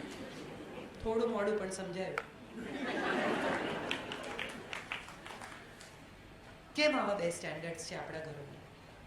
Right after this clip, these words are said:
કેમ એવું છે કે મારું અને પાંડવોનું,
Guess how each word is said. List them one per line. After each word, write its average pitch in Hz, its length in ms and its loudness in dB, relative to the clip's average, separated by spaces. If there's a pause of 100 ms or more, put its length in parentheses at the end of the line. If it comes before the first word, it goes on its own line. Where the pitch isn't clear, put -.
(1300)
કેમ 339 220 12
એવું 254 240 8
છે 214 300 2 (200)
કે 269 80 6
મારું 233 480 10
અને 226 120 8
પાંડવોનું, 196 760 6